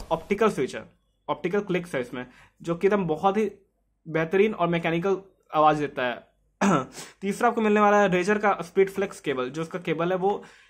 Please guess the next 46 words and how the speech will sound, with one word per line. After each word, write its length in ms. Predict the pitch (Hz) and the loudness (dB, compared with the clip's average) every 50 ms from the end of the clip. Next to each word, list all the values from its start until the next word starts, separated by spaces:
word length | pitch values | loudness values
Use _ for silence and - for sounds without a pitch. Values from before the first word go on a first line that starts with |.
| _ _ _ _ _ - | _ _ _ _ _ 2
Razer 240 | 160 190 196 214 226 | 2 4 6 6 4
ने 80 | 226 233 | 4 4
इन्होंने 280 | 226 220 220 226 233 | 4 4 4 2 2
अलग 320 | 196 160 175 190 196 196 - | 2 4 4 4 2 2 2
टर्म 200 | 208 208 202 196 | 2 2 4 2
यूज़ 200 | 196 196 190 - | 2 0 0 -2
किया 200 | - 151 151 180 | 0 0 2 2
है, 220 | 208 208 208 - _ _ _ _ _ 147 | 0 -2 -4 -10 _ _ _ _ _ -10
स्पीड 380 | 147 - - 190 190 190 190 | -10 -2 0 0 0 0 -4
फ्लेक्स 320 | - - 190 208 202 - 180 | -4 -2 0 0 0 -2 -4
लिखा 200 | 151 143 - 147 | -4 -2 0 -2
है, 100 | 147 147 | 0 0
but 160 | 156 165 165 165 | 0 -2 -2 -4
simply 260 | - - 160 165 170 185 | -6 -8 -6 -4 -2 -2
बता 200 | 185 175 170 165 | 0 0 0 0
दूं 180 | 165 196 220 | -2 -2 -4
ये 120 | 208 175 170 | -4 -2 -2
आपको 240 | 160 160 - - - - | -2 -2 -4 -6 -4 0
ब्रेडेड 320 | 165 170 190 208 208 214 | 4 6 6 6 6 4
केबल 260 | 208 196 175 175 180 190 | 2 4 4 4 4 2
है 60 | 196 | 2
नॉर्मल। 340 | 190 165 151 156 170 202 208 - - _ _ _ _ _ _ _ _ _ _ _ _ _ _ _ _ _ _ - - _ _ _ _ - - | 2 2 2 2 2 -2 -2 -6 -12 _ _ _ _ _ _ _ _ _ _ _ _ _ _ _ _ _ _ -20 -20 _ _ _ _ -4 2
और 340 | 151 147 147 147 147 147 | 4 4 6 6 4 2
यहाँ 180 | 160 165 175 208 | 2 0 0 0
पे 100 | 214 233 | -2 -2
पीछे 260 | 214 214 196 - 214 | -4 -4 -2 -2 0
देखते 260 | 196 196 190 190 - | 0 0 -2 -2 -4
हैं 100 | 196 190 | -6 -4
तो 200 | 175 190 147 98 | -4 -4 -4 -4
यहाँ 200 | 87 147 160 175 | -4 -4 -4 -2
भी 100 | 175 185 | -2 -2
सेम 240 | 180 - 180 175 170 | -2 -2 -4 -4 -4
तीन 400 | 170 - - _ _ 180 185 180 | -6 -8 -14 _ _ -6 -4 -2
चीज़ 220 | 175 196 180 170 202 | -2 -2 -2 -2 -4
है। 280 | 226 240 - - _ _ - - - - - - _ - | -4 -6 -8 -14 _ _ -20 -20 -20 -20 -20 -12 _ 2
और 160 | 160 175 185 | 4 4 6
यहाँ 180 | 196 196 226 | 4 4 2
पे 60 | 226 226 | 0 0
जो 180 | 214 233 226 | 2 2 2
स्विच 440 | 214 220 - - 208 226 220 - 220 | 0 -2 0 2 2 2 2 2 0
है 60 | 196 | 2
आपको 280 | 185 175 175 - 202 196 | 2 0 0 -2 -2 0
वो 120 | 190 208 | 2 2
मिलने 260 | 208 196 190 185 196 | 2 2 2 2 2
वाला 300 | 190 180 175 170 170 180 | 4 4 4 4 4 4
है 160 | 196 254 311 | 2 2 0